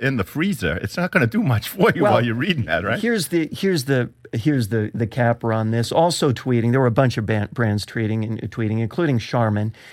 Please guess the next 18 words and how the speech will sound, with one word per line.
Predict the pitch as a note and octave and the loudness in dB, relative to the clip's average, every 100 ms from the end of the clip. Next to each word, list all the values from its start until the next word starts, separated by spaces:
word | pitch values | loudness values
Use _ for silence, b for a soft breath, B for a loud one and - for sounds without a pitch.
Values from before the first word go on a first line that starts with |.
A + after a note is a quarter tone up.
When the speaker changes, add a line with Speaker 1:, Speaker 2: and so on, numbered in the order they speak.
| B | B
Speaker 2:
And, | B2 B2 | 2 4
you | |
know, | B2+ A#2 | 6 4
the | A2 | 2
spokes, | G#2 - C#3+ A#2+ - - - | 0 0 0 0 -6 -12 -6
uh, | A#2+ G#2+ - | -2 -2 0
animal | A#2 A#2 A2 G#2+ | 2 4 2 0
for | - | -2
Charmin | A#2 - A#2+ A2+ G#2+ | -6 0 2 2 2
is | G#2 F#2+ | 0 -2
this | G#2+ - | -4 -2
weird-looking | A2+ A#2+ C3+ A#2 A2+ A2 A#2 A2 G2 | -2 0 2 2 0 0 0 0 -2
blue | F#2 A#2 A#2 A#2 A2 b b b b b | -2 0 2 0 -2 b b b b b
bear | G#2+ A#2 A#2+ B2 A#2 | -2 2 2 2 0
for | - A#2+ | -2 -6
some | - A#2 | -2 -2
reason. | G#2+ A#2 G#2+ G#2+ F#2+ b b b b - | 0 0 -2 -4 -6 b b b b 0
Um, | B2 A#2+ A#2+ | 2 4 2